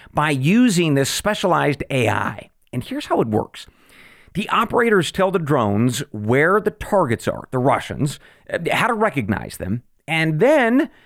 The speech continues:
the drone operators just set these things free. Now, for a time,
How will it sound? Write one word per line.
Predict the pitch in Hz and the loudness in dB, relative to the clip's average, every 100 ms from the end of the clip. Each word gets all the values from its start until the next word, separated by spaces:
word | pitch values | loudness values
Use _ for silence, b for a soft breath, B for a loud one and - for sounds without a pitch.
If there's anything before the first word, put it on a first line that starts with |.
| b b b | b b b
the | 165 | -2
drone | 185 262 | 0 2
operators | 226 226 220 233 240 214 - _ | 2 2 2 4 2 0 -6 _
just | 220 220 _ _ | -8 -8 _ _
set | - 196 - | -4 -4 -2
these | 214 202 | -4 -2
things | 233 226 180 | 0 0 0
free. | 247 392 214 - _ _ _ - - - | 2 2 0 -6 _ _ _ -20 -20 -8
Now, | - | -6
for | - 190 | -2 -2
a | |
time, | - - 359 240 143 | -2 -2 0 2 0